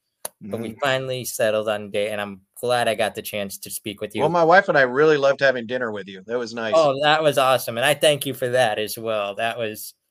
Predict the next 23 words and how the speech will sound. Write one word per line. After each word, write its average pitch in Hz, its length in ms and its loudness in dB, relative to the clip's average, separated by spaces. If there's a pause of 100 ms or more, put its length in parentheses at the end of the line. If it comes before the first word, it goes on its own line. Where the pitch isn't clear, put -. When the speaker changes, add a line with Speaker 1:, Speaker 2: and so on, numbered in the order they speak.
(260)
Speaker 1:
that 143 140 6
was 147 160 2
a 135 80 0
lot 131 200 2
of 123 60 -6
fun. 123 220 -2
You 127 120 -6
guys 123 380 0
were 110 120 -6
great 120 400 -4
to 110 100 -10
chat 107 340 -2
with, 107 300 0 (680)
so 95 500 -8 (1300)
it 123 100 -4
was 123 100 -4
Speaker 2:
Well, 113 160 0
good 120 100 -6
Speaker 1:
fantastic. 143 160 -2
Speaker 2:
chatting 147 260 2
with 131 140 -6
you, 131 160 -4
buddy, 117 380 -2